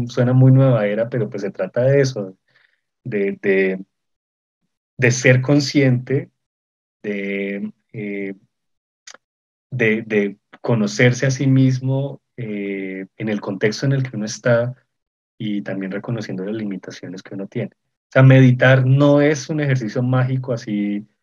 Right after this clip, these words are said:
solitario necesariamente, sino que es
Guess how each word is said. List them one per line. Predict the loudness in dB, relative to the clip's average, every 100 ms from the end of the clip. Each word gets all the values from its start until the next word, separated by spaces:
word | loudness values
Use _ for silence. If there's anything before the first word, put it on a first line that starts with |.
| _ _
solitario | 0 4 4 4 2 2 0
necesariamente, | -4 -4 -4 -2 0 -2
sino | -4 -6 -8
que | -6
es | -6 -8